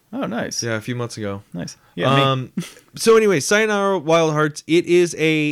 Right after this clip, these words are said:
Speaker 2: it's almost like a runner game where you're just constantly moving forward and all you have to do is kind of weave in and out around stuff. There are some parts where you have to do some, like, quick time, uh, rhythm,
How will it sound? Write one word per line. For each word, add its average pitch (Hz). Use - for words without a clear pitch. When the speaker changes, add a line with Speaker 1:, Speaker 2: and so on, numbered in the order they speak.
Speaker 2:
it's 160
almost 302
like 202
a 143
runner 175
game 196
where 135
you're 131
just 127
constantly 180
moving 170
forward 151
and 135
all 131
you 135
have 127
to 131
do 123
is 117
kind 120
of 101
weave 139
in 135
and 127
out 120
around 120
stuff. -
There 131
are 156
some 156
parts 139
where 127
you 117
have 123
to 113
do 113
some, 107
like, 98
quick -
time, 156
uh, 107
rhythm, 147